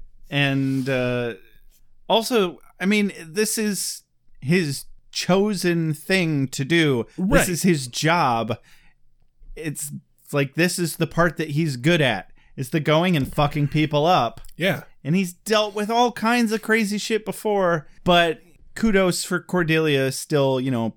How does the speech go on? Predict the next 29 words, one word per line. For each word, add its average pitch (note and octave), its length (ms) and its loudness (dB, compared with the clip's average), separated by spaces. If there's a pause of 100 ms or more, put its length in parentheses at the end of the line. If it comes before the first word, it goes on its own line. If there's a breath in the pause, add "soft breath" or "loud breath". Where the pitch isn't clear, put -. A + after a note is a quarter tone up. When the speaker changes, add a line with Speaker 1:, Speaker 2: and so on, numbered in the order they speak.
Speaker 1:
being A#2+ 220 0
a A2 40 -2
human A2 300 -4
being. G2 540 -6
Speaker 2:
Right. B2 380 -2
Speaker 1:
And A#2+ 120 -2
having A2+ 280 -2
a G2 60 -6
heart. G2 280 -6 (200)
Good F#3 180 -4
for D3+ 140 -2
her, G#2 240 -4 (240 soft breath)
which C#3+ 280 -2
was, D3+ 220 -2
you E3 60 -4
know, B2+ 160 -2
something, C3 600 -4 (800)
it D#3+ 140 -10
just - 680 -4
shows A#3 520 2
how G3+ 380 2
far F#3+ 440 2
she's - 280 -2
come D#3+ 320 2
as C3+ 140 0
a A#2+ 60 -10
character. G#2 580 -4
Speaker 2:
Oh, C#3+ 220 2
yeah. G2+ 440 -6